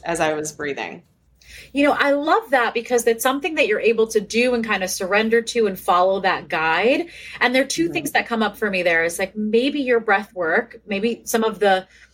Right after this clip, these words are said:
Speaker 2: 'cause this is how I like to work with clients, right? Like, we figure out what already works. How can we build on that, right? Something I
Speaker 1: Wow.
Speaker 2: think is, is it something haptic that helps for you? So, like, if you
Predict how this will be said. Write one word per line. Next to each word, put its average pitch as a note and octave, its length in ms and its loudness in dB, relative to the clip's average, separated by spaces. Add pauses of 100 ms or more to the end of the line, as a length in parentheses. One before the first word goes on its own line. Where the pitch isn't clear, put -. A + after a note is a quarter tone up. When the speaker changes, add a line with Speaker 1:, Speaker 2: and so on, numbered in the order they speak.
(160)
Speaker 2:
'cause B3 100 0
this C#4 100 2
is C#4+ 40 -2
how C#4 80 4
I B3+ 60 4
like G3+ 180 0
to - 80 -16
work F#3 140 0
with E3+ 100 -12
clients, D3+ 320 0
right? G#3 180 2
Like, G3+ 140 -8
we G#3 80 -8
figure C4+ 260 0
out B3 140 2
what A3 80 0
already G#3+ 280 2
works. G3+ 420 -2
How A3 160 -2
can A#3 100 -12
we A#3 80 0
build F3+ 400 2
on D#3 200 -8
that, - 340 -12
right? G3 320 2 (200)
Something A#3+ 380 0
I G#3 80 -2
Speaker 1:
Wow. G3+ 80 -6
Speaker 2:
think A#3+ 240 0
is, G3+ 180 0 (540)
is C#4 260 2
it C4+ 260 2
something G#3+ 440 0
haptic G3 560 -2
that F3 160 -2
helps F#3 280 0
for - 140 -4
you? F#3 320 0
So, A#3 220 2
like, G#3 240 0
if A3 180 0
you A3 80 -2